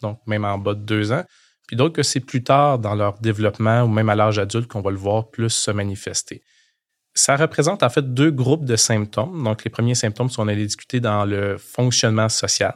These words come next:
donc, euh, de parler avec les gens, d'avoir des conversations, de maintenir un cercle d'amis.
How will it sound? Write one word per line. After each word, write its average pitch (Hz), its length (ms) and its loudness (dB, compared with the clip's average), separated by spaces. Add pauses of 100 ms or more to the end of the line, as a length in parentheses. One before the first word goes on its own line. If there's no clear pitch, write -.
donc, 101 400 -4
euh, 95 140 -4 (460)
de 104 80 0
parler 98 240 0
avec 92 120 -10
les 101 180 -4
gens, 101 360 -2
d'avoir 101 220 0
des 101 80 -4
conversations, 101 920 0
de 107 60 0
maintenir 104 360 -2
un 98 100 -4
cercle 104 260 -4
d'amis. 101 420 -4